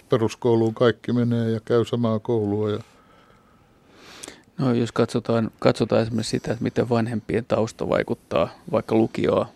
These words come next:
Speaker 2: hakeutumiseen ja vielä enemmän sitten, kuinka paljon se vaikuttaa yliopistoihin hakeutumiseen, niin, niin tässä suhteessa tilanne on muuttunut kielteisempään suuntaan. Eli se vanhempien tausta vaikuttaa aikaisempaa enemmän.
Speaker 1: Mut tehän kuvaatte semmoista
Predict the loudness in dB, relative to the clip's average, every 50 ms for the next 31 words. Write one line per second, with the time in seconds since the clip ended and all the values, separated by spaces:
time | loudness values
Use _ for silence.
0 | _ -18 -4 -4 -4 -2 -2 -4 -4 -4 -4 -6 -4 -6 -6 -6 -4 -4 -2 0
1 | 0 0 0 0 0 0 0 0 -2 -2 -4 -6 -6 -8 -10 -12 -14 -10 -6 -6
2 | -4 -4 -6 -6 -4 -6 -6 -4 -6 -6 -4 -4 -4 -4 -6 -10 -14 _ -8 -6
3 | -6 -6 -8 -14 -20 -20 -20 -20 -20 -20 -20 _ _ -18 -18 -18 -16 -16 -6 -2
4 | 0 2 2 2 0 -2 -8 -6 -6 -6 -6 -4 -4 -4 -4 -4 -4 -6 -6 -6
5 | -6 -6 -6 -8 -8 -8 -6 -6 -6 -6 -6 -8 -8 -10 -10 _ _ -12 -10 -10
6 | -10 -12 -12 _ -8 -6 -6 -6 -10 -8 -8 -8 -8 -8 _ -10 -10 -10 -12 -16
7 | _ -8 -6 -4 -4 -4 -4 -4 -4 -4 -4 -4 -6 -6 -8 -10 -10 -10 -10 -10
8 | -12 _ _ _ _ _ -6 -4 -4 -4 -4 -6 -12 -12 -10 -12 -12 -12 -10 -12
9 | -10 -10 -8 -10 -10 -10 -10 -10 -8 -8 -8 -6 -4 -2 0 0 -2 -2 -4 -8
10 | -10 -10 -10 -10 -8 -4 -4 -2 -2 -2 -6 -8 -10 -6 -4 -4 -4 -4 -8 -12
11 | -14 _ _ -8 -8 -8 -8 -4 -4 -4 -2 -4 -6 -10 -10 -12 -10 -8 -8 -6
12 | -6 -8 -10 -12 -12 -14 -16 -16 _ _ _ _ _ -14 -6 -6 -6 4 6 6
13 | 6 6 4 4 6 8 6 6 6 2 -4 -2 -2 -2 -2 2 2